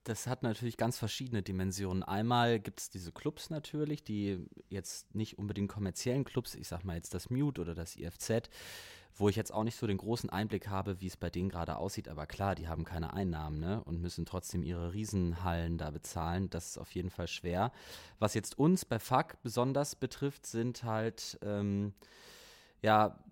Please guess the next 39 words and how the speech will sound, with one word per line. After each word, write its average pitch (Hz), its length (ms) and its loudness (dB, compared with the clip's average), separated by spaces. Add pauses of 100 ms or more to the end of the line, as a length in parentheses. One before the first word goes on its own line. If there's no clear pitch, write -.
(200)
zum 110 200 -2
Beispiel 117 640 4
Ladenprojekte, 117 1000 2
kleinere 117 460 0
Projekte, 110 600 -2
auch 107 120 -2
unkommerziell, 113 800 0
häufig 107 320 0
auch 92 100 -2
illegalisiert, 104 1080 0 (120)
die 98 280 -4
zum - 240 -4
Beispiel 98 280 -2
dann 92 160 0
auch 92 120 -6
gar 101 140 -2
keinen 95 220 0
Verein 110 360 -2
im 104 100 0
Hintergrund 95 520 -2
haben 92 260 -2
oder 92 200 0
so 107 200 0
und 98 240 -2
damit 101 240 2
auch 87 140 -6
überhaupt 98 260 -2
keine 95 200 0
Fördermöglichkeiten 85 1040 -4
haben, 78 280 -4
ne? 101 240 -2
Also, 87 420 -2 (580)
ähm, 82 380 -6
es - 160 -14
gibt - 180 -10
natürlich, 92 560 -4
wenn 90 100 -2
man 87 220 0
so 85 200 -4